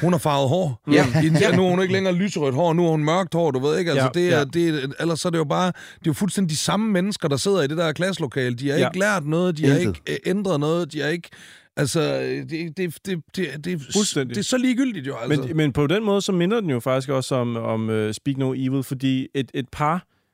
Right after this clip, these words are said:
Speaker 3: som tager ud, ud af deres comfort zone, bliver sådan langsomt hakket på, indtil de står der grædende, og så til sidst et eller andet sted bare bliver opslugt af, af det
Speaker 4: Ja.
Speaker 3: miljø, de er rejst ud i, som de ikke kunne bunde i.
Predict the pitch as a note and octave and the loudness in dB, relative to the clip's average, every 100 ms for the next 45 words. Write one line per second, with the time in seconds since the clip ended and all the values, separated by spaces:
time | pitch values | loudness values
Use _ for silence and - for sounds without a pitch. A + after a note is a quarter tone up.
0 | _ - - D3+ C3+ C3 D3+ C#3+ D#3+ F3+ | _ -10 0 2 2 0 -2 0 0 0
1 | D3 _ - F#3+ D3+ B2 - C3+ C#3 C#3 | -2 _ 0 2 4 2 0 -4 -2 -6
2 | - C3 A2+ A2 _ _ _ _ C#3 C3+ | -2 -2 -2 -4 _ _ _ _ 0 2
3 | B2 C#3+ C3+ C#3+ E3 G3 - G3 C#3+ D3 | 2 0 2 0 0 -2 -4 -4 -2 -2
4 | C#3+ F3 - E3 D3 - D#3 C#3+ C3+ C#3 | -2 -4 -2 -2 -2 -2 -2 -4 -8 -8
5 | - D#3+ C#3+ D3 C#3+ C#3+ C3 B2 C#3+ F#3 | -2 -2 0 -2 -2 -2 0 2 2 2
6 | D#3 A#2 _ _ _ _ C#3 C#3 C#3 C#3+ | 0 -2 _ _ _ _ -2 -2 -4 -4
7 | - D#3 D#3 C#3 C#3 C3+ C#3 C3 C3 B2+ | 0 -2 0 0 0 0 -2 0 0 0
8 | C3 - C3+ - C3 - A2 A2+ A2+ A#2+ | -2 -2 -4 -2 -4 -4 -2 -2 -2 -4
9 | A2+ C3 B2+ A#2+ B2+ B2+ C3 A#2+ A2+ A2 | 0 0 2 2 0 0 0 0 0 0
10 | G#2+ A2 A2+ A2+ - C#3 C3 A#2+ A2 A#2+ | -2 -2 -2 -2 -2 -2 -2 -2 -4 -6
11 | A2 A#2 A#2+ - C3+ A#2+ B2+ C3 A#2+ | -2 0 0 -2 -6 0 0 0 -4